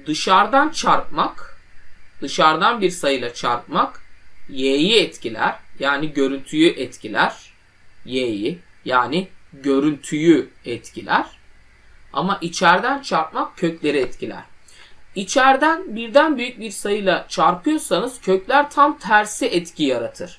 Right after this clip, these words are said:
Bunu kesinlikle unutmayınız, tamam? Yani mesela atıyorum bir fonksiyonun kökü eğer dört ise artık siz F dört x fonksiyonunu uyguladığında onun kökü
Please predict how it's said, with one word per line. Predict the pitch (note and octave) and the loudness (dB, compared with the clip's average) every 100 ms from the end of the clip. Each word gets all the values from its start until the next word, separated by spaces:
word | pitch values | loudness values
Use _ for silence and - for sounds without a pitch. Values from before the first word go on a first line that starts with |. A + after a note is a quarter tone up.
| - | -12
Bunu | G3 G#3 G3+ | -8 -8 -6
kesinlikle | G3+ - F#3+ - A3 | -6 -4 -8 -2 0
unutmayınız, | F3+ F3 F3 B2+ G#2 - | 2 0 -2 -10 -10 -10
tamam? | - G3 F4 - - - - - - - | -4 -2 -4 -6 -20 -20 -20 -20 -8 2
Yani | D4 C#4 F3 - - - - _ | 4 4 0 -6 -14 -20 -20 _
mesela | - A#3+ B3 A#3+ A#3+ | -4 -4 0 0 0
atıyorum | B3 B3 B3+ B3 | -2 -2 -2 -2
bir | C4 | -4
fonksiyonun | - A#3+ - A3+ A#3 A#3 | -2 -2 -2 -6 -6 -6
kökü | - A3+ - A#3 A3+ - | -6 -8 -4 -2 0 0
eğer | G3+ G3+ G3+ G3 F3+ - C#3 | 0 4 4 4 -2 -16 2
dört | E3+ B3 C#4 | 4 4 2
ise | - - E3+ D#4 - _ _ _ - | -4 0 0 0 -10 _ _ _ -2
artık | G#3+ C4+ - A#3+ - - - - _ _ - | 0 0 -2 -6 -6 -16 -20 -20 _ _ -20
siz | - A3+ G#3+ - | -8 -6 -6 -2
F | E3+ F#3+ - | 0 0 2
dört | A#3+ C4 C4 | 4 4 2
x | G#3+ F#3 - | -8 -10 -6
fonksiyonunu | F3 F3 - D#3+ D#3 C3+ | -6 -4 -4 -4 -4 0
uyguladığında | D#3+ D#3+ D#3 C#3+ C#3 C#3+ F3+ D#4 - | 0 0 -2 -2 -4 -4 -2 -2 -2
onun | F#3 A3+ A#3+ | -4 -4 -4
kökü | F#3+ - - D4+ | -2 -2 -2 -2